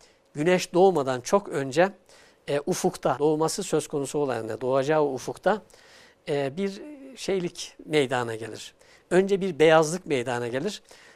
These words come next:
Daha sonra o kaybolur. Ondan sonra bir kızıllık, bütün, e, ufku kaplayan şekilde bir kızıllık meydana gelir. Buna şafak adı veriliyor. İşte iki tür şafak vardır.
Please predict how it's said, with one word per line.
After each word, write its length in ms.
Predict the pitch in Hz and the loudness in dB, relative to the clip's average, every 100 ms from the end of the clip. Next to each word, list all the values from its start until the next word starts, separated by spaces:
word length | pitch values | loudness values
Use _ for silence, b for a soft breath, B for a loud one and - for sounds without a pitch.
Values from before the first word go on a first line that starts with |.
| b | b
Daha 180 | 160 208 | 2 4
sonra 280 | 208 175 156 | 4 2 2
o 220 | 156 180 | 0 0
kaybolur. 580 | - 185 196 160 214 - b b b | 2 2 2 0 -2 -6 b b b
Ondan 300 | - 185 208 | -2 2 2
sonra 280 | 190 196 214 | 2 2 2
bir 120 | 214 | 0
kızıllık, 680 | 196 - 185 196 190 185 - - | -2 0 2 4 4 2 -2 -14
bütün, 480 | - 220 208 175 156 b b - | -4 0 0 -2 -6 b b -10
e, 60 | |
ufku 440 | 175 165 - - 196 | -6 -6 -6 -6 -4
kaplayan 460 | 170 - 180 202 | -4 -2 0 0
şekilde 480 | 185 151 - 190 208 | 0 -4 -4 -2 0
bir 120 | 190 | -2
kızıllık 500 | - 175 175 175 175 | -2 0 2 2 0
meydana 420 | 147 131 120 117 | -2 -2 -2 -4
gelir. 300 | 110 107 104 - B B B | -6 -10 -14 -18 B B B
Buna 160 | 202 240 | 4 4
şafak 460 | - 196 226 - | 4 2 2 2
adı 180 | 156 131 | -2 0
veriliyor. 440 | 120 110 113 107 - b b | -4 -4 -8 -10 -14 b b
İşte 180 | - | -6
iki 300 | 247 240 - | -6 -2 -2
tür 140 | - 240 | 0 -2
şafak 440 | - 190 208 202 | 4 4 6 4
vardır. 360 | 135 127 190 | 2 0 0